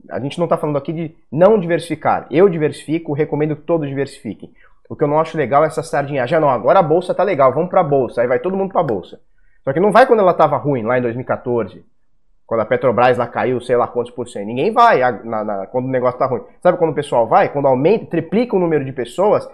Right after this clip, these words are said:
e bate recorde de C P Fs na bolsa, quando o negócio, é, tá estourando, quando a, o, o, a, o índice Bovespa tá, tá, tá batendo cento e vinte mil pontos, cento e quatorze, sei lá,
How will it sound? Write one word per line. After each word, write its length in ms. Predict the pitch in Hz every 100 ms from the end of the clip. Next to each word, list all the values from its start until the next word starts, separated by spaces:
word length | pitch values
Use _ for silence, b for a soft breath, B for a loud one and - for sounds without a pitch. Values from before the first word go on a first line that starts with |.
| B -
e 80 |
bate 300 | 127 165 -
recorde 460 | 113 156 202 170 127
de 60 | -
C 100 | 143
P 200 | 131 101
Fs 120 | 120
na 80 | 120
bolsa, 320 | 226 202 b b b _ _ _
quando 200 | 202 214
o 20 |
negócio, 800 | 214 185 180 175 - 208 - - -
é, 100 | 165
tá 160 | 165
estourando, 540 | 180 - 208 180 160 120
quando 400 | 123 131 160 156
a, 680 | 139 135 123 113 113 107
o, 840 | 117 127 123 135 123 117 110 107 107
o, 20 |
a, 360 | 113 98 104 101
o 140 | 123
índice 220 | 147 151
Bovespa 480 | 143 127 113 143 170
tá, 180 | 165 170
tá, 160 | 170 160
tá 180 | 160 147
batendo 340 | 147 160 139
cento 240 | - 147
e 20 | 135
vinte 220 | 147 151
mil 100 | 117
pontos, 220 | 139 135
cento 140 | 135
e 20 | -
quatorze, 420 | 127 - 120 104
sei 100 | 117
lá, 220 | 104